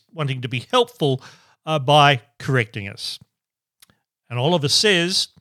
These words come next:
"Humidity is the percentage of water as a gas in the air compared to how much the air can hold at a given temperature." Right, so air that is a hundred percent humidity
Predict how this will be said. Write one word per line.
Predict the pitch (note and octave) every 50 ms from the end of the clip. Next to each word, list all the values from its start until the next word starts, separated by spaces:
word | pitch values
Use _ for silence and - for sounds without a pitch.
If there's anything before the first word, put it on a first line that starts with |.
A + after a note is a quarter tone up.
| _ _ _ _ _ _ _ _ _ _
"Humidity | _ - - - A3+ A3 G3+ A3 C4+ C#4+ D#4 G#3 - E3+ C3+ A#2 B2 C#3+ -
is | E3 E3+ D#3+ D3+ C3+
the | - E3
percentage | - - F3+ - - - - F#3+ G#3+ A3+ A3 - B3+ B3 F#3+ D#3+ -
of | F#3 E3 B2+ A2+ B2 C3+
water | D3+ F#3 G3+ G#3+ G#3 - A3+ A3 - - _ _ _ _ _ _ _ -
as | F3 F#3 F3+ D3+ D#3
a | D#3+ C3+
gas | A#2 G#2+ G#2 _ - F#3+ G#3+ A#3+ A3 D#3 - - - - - - _ _ _ -
in | G3 F#3+ G#3 A3+ G#3+ G3+
the | F#3+ D#3 C3 A2
air | G#2+ G#2+ G#2+ G#2+ A2 A2 - - - - _ -
compared | - D#3 C#3 - - F3 F#3+ G#3 G3+ E3+
to | F#3+
how | B2+ C3+ E3+ D3+ D3+
much | D3+ D3+ D#3 D#3 - - -
the | D3 C#3 C#3
air | C#3 C#3+ C#3+
can | - - D3 C#3+ C#3 C3
hold | B2 C3 B2+ C3 C3 C3 - -
at | D3 B2
a | B2+
given | A2 A#2 A#2+ G#2+ A2+ A2+
temperature." | G#2+ - G#3+ G#3+ - E3 C#3+ - - - B2 G2 - _ _ _ _ _ _ _ _ _ _ _ _ -
Right, | A3+ C4+ A3+ B2+ - - _
so | - - - - A#3 A#3 D#3 A#2 G#2+ - _ _ _ _ -
air | G#3+ A#3 A#3+
that | G#3 G3+ F#3
is | D#3+ C#3
a | D3+ A#2+
hundred | C3 G3+ A3+ F3+ D#3+ C3+
percent | - C#3+ - - E3+ D3+ C3
humidity | - D3 C#3+ F3+ B3+ B3 F#3 B2 C3+ C3 B2+ B2+